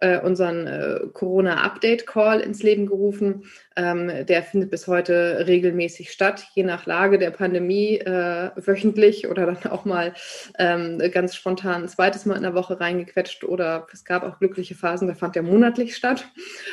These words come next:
Ähm, und, ähm, äh, das ist, äh, also das ist auch wichtig und es ist, ne, es gibt ja immer wieder neue Regelungen, neue, ähm, äh, Konzepte, die es dann braucht, um einen sicheren Kita-Alltag umzusetzen.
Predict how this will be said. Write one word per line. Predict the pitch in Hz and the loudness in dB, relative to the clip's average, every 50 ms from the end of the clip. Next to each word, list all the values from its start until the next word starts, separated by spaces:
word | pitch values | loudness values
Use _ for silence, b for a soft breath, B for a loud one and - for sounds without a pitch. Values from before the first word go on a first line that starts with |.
| B B - | B B 2
Ähm, | 95 95 - 98 101 202 202 202 101 101 B B B B B B _ - | 4 4 6 6 6 6 4 4 2 -2 B B B B B B _ 8
und, | 190 196 202 208 214 214 208 214 208 202 202 - - | 10 10 12 10 10 8 6 4 2 0 -4 -4 -2
ähm, | - 196 190 196 196 196 196 196 196 196 196 | 2 4 4 4 4 4 2 2 2 0 0
äh, | 180 - - 165 147 - - - - | -2 -2 0 -2 -2 -2 -6 -14 -8
das | 185 - 196 202 202 | 0 2 2 2 2
ist, | 202 - 233 226 - - - - - | 2 -2 -2 -2 -4 -16 -16 -8 -4
äh, | 180 190 202 202 202 196 180 160 - - - - | 0 2 4 4 4 4 2 0 -2 -8 -8 -2
also | - 175 180 180 175 | 0 0 0 0 -2
das | 180 175 - - - | -6 -6 -8 -12 -12
ist | 160 - | -8 -6
auch | - 165 - | -6 -4 0
wichtig | 196 254 247 - - 269 262 - - | 0 0 2 2 0 -2 0 0 -4
und | 190 185 | -4 -4
es | - 165 175 | -6 -10 -14
ist, | 175 - - - - - | -14 -16 -16 -18 -14 -8
ne, | 156 175 185 180 - | -4 -4 -4 -4 -6
es | - - | -4 0
gibt | - 233 226 - | 2 2 2 2
ja | 240 | 0
immer | - 208 226 226 220 214 | 2 4 6 6 4 4
wieder | 220 214 214 208 202 202 196 - | 2 2 2 2 2 0 0 0
neue | 190 196 196 196 202 202 202 202 | -2 0 2 4 4 4 4 4
Regelungen, | 208 220 214 202 190 190 190 190 196 | 4 2 2 2 0 0 -2 -2 -2
neue, | 185 180 180 185 185 185 185 185 B B B B B B B B - | -2 -2 0 2 2 2 2 2 B B B B B B B B -4
ähm, | - 180 180 180 180 180 180 175 | -2 -2 0 0 0 -2 -2 -2
äh, | - - 151 - - - | -4 -4 -6 -6 -8 -8
Konzepte, | - - 208 202 202 202 202 - 214 | -4 -2 0 2 2 0 2 2 2
die | 190 202 | 2 2
es | 196 202 | 0 0
dann | - 185 185 | 0 -2 -2
braucht, | - - 165 180 180 196 - - - | 0 -2 0 2 2 0 0 -2 -6
um | - 185 185 185 185 170 | -4 -2 0 0 0 0
einen | 151 190 185 | 0 -2 0
sicheren | 160 - 214 202 208 208 190 190 185 185 180 185 180 180 | 2 2 2 2 2 0 2 4 4 4 4 2 0 -2
Kita-Alltag | 180 - 226 220 - 190 - - - 180 - - 175 170 - | -2 -4 -4 -4 -4 -4 -2 -2 -2 -2 -2 -4 -6 -4 -4
umzusetzen. | - - 277 269 - - 269 262 262 254 254 - - 262 262 262 B | -4 -4 -4 -4 -4 -4 -4 -2 -2 -4 -4 -2 -2 -2 -2 -2 B